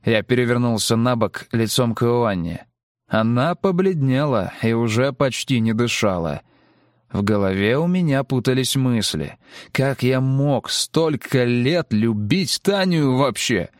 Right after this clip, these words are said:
Она же чудовище! Каждый Ферри или человек для нее лишь эксперимент.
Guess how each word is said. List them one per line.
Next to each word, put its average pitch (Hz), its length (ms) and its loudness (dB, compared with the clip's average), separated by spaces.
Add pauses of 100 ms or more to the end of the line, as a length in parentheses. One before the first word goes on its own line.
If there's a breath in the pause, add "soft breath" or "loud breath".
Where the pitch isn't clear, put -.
(240 loud breath)
Она 214 220 2
же 202 120 0
чудовище! 185 920 0 (520)
Каждый 113 560 2
Ферри 147 540 0
или 120 140 0
человек 147 600 0
для 117 180 2
нее 131 340 2
лишь 147 220 0
эксперимент. 175 1300 0